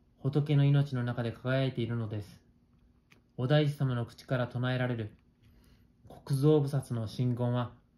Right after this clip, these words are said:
宇宙にみちみち響き合います。その時、暁の明星は突然光を増して、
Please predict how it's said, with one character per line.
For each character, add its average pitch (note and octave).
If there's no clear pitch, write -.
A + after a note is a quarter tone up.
宇 C#3+
宙 C#3+
に A#2
み A#2+
ち C3
み C#3+
ち -
響 C3
き D3
合 C3
い C3
ま C3
す。 -
そ -
の D3+
時、 C#3
暁 D3
の D3
明 C#3+
星 C#3+
は C#3
突 C#3
然 D3
光 D3
を B2
増 B2
し -
て、 A2+